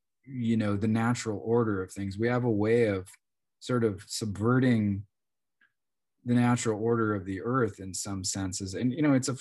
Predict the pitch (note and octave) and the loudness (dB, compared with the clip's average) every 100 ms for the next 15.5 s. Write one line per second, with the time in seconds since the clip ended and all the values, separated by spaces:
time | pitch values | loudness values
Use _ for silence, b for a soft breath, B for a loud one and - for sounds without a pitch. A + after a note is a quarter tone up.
0 | - D3 C#3 - F#3 D#3+ - - A2+ G2+ | -8 -6 -6 -2 2 2 0 -2 -2 -4
1 | G2+ F#2+ F#2+ _ _ - G2+ F#2+ - G#2+ | -4 -8 -12 _ _ -12 -10 -10 -12 -10
2 | F#2 - - G#2 F2+ F2 F#2 F2 A#2 - | -10 -14 -10 -8 -6 -6 -6 -6 -12 -4
3 | A#2 G2+ - G2+ - - - G#2 G2 F#2 | -2 -2 -4 -4 -6 -8 -8 -6 -4 -4
4 | F2+ F2 F2+ F#2+ F#2 - F#2+ - F#2+ F2+ | -6 -8 -8 -10 -12 -12 -12 -6 -6 -6
5 | F2 F#2 F#2 F2+ G2 F2+ F#2+ F#2 F#2 F2+ | -8 -6 -6 -8 -10 -12 -12 -10 -10 -12
6 | - F2 F2 F2+ F2 - F2 E2 D#2+ E2+ | -12 -12 -10 -10 -12 -12 -16 -16 -14 -12
7 | F2 E2+ _ A#2+ A#2 A#2 b b b b | -12 -12 _ -2 -2 -4 b b b b
8 | b b _ _ _ _ D3+ D3 C#3+ E3 | b b _ _ _ _ 0 0 2 4
9 | G#3 C#3+ B2+ G#2 A2 A#2+ B2 A#2+ - B2+ | 4 4 2 0 -2 0 0 -2 -4 -2
10 | B2+ B2 A2 G#2 - A2+ G#2 G2+ G2+ G2+ | 0 0 0 -2 -6 -6 -6 -4 -6 -8
11 | _ _ - G2 - B2 E3 - G#2 G2+ | _ _ -6 -2 0 2 2 0 -4 -4
12 | F#2 F2+ E2+ F#2+ F2+ F#2+ - B2 C3+ D3+ | -4 -6 -8 -10 -12 -8 -2 2 4 4
13 | C3+ G#2 E2+ F2 F#2 F#2+ - G#2+ G2 F#2 | 2 0 -4 -6 -8 -6 -4 -2 -2 -4
14 | G#2+ G#2 G2+ A2+ G#2+ G2 G#2+ A2+ B2+ D3 | -2 -2 0 -2 -2 0 2 2 4 2
15 | C#3 B2+ A#2+ G#2+ F2+ | 0 0 2 2 -2